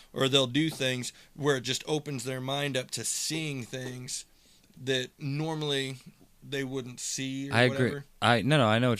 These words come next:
Speaker 2: you're talking about because, and I, and I've even said that before. Like, I can think a certain way when I'm not, when I'm sober. And be dead set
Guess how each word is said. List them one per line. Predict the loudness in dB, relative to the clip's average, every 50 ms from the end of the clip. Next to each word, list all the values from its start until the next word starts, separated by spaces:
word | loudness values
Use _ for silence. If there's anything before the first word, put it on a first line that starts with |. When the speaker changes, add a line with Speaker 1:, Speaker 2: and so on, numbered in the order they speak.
| 0 0
Speaker 2:
you're | 2
talking | 2 4 2
about | 0 0 0
because, | -2 -2 2 2 2 2 2
and | 2 2 4
I, | 4 2 2
and | 2 2 4
I've | 4 4 2 0 0 0
even | 2 2 2 0
said | -2 -2 2 2
that | 0 2
before. | 2 -2 -4 0 2 2 4 4 4
Like, | 2 0 -2 -4 -8 -20 -12 _
I | 2 2 2
can | 4 2 0 0 0 -2 2
think | 4 4 4 4 -2 -6 -16 -18 -20 -20 _ -20 -20 _ _ _ _ _ _ _ _ _ _ _ -20 -20 _ _ -20 _ _
a | -2 0
certain | 2 4 6 6 6 6 4 4
way | 6 6 6 6 6 6 4 0 -6 -14 -16 _ _ _ _ -20 _
when | -2 2 2 4 4
I'm | 4 4 4 4 4
not, | 4 6 6 4 2 0 -6 _ _ _ _
when | 0 0
I'm | 2 4
sober. | 4 6 6 6 6 4 -2 -2 -2 -6 -16 _ _ _ _ _ _ _ _ _ _ _ _ _ _ _ _ _ _ _
And | 2 4 6 6 6 4 4
be | 4 4 4 4
dead | 4 6 6 6 6 6
set | 2 4 6 6 6 6 4